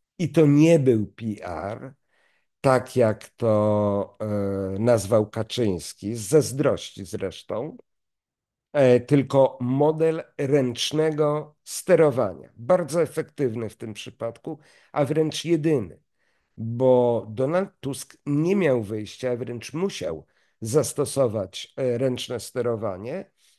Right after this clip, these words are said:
ze względu na spadek, e, rozwalonego państwa, państwa zniszczonego czy niszczonego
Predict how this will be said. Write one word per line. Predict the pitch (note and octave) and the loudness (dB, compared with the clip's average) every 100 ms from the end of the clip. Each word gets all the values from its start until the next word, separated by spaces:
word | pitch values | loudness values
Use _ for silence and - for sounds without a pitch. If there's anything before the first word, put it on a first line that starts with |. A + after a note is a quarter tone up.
| _ _ _ _ _ | _ _ _ _ _
ze | E3 A#3 | 0 2
względu | D#3+ E3 F#3+ F#3 | 2 0 0 0
na | A3+ A#3 | -4 -6
spadek, | - - - _ F#3 C3+ C3+ D#3 E3+ - - | -6 -10 -14 _ 0 0 0 -2 -6 -14 -10
e, | F#3 F3 F3 F3 E3+ E3 E3+ | -4 -2 -2 -2 -4 -6 -4
rozwalonego | F3+ B2+ F3 E3+ E3 D#3 E3 - - | -4 0 0 2 0 -2 -4 -6 -2
państwa, | C3+ G#2+ G2+ - - C#3+ D3+ _ | 0 0 -6 -10 -8 -8 -10 _
państwa | - B2+ A#2+ A2+ - D3+ | -4 -2 -4 -8 -8 -6
zniszczonego | C#3 D3+ C#3+ - D3 C#3 B2+ B2+ C#3+ | -6 -8 -8 -6 -4 -2 -4 -4 -8
czy | - | -8
niszczonego | C#3 D#3 F#3+ C#3+ - C#3+ B2+ A#2+ C#3+ D3+ | -6 -4 -4 -4 -6 -6 -6 -6 -6 -8